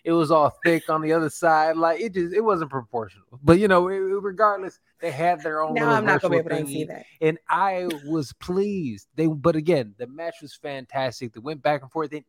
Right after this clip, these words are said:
Speaker 1: even the little bit of a sprinkle, a little bit of sauce that they gave us at the end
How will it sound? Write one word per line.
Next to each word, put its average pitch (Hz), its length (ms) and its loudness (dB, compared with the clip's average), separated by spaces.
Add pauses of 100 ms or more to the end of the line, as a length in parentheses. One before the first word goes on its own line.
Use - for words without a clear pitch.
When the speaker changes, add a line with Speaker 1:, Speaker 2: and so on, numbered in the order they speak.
Speaker 1:
even 254 400 -8
the 190 80 -10
little 175 360 -2
bit 156 280 -4
of 120 140 -8 (420)
a 151 100 -2
sprinkle, 185 720 4
a 120 100 -6
little 240 240 4
bit 170 160 10
of 139 80 4
sauce - 720 0 (280)
that 139 120 -4
they 139 100 -2
gave 156 340 0
us 151 180 -4
at 160 180 2
the 139 180 0
end 139 460 -2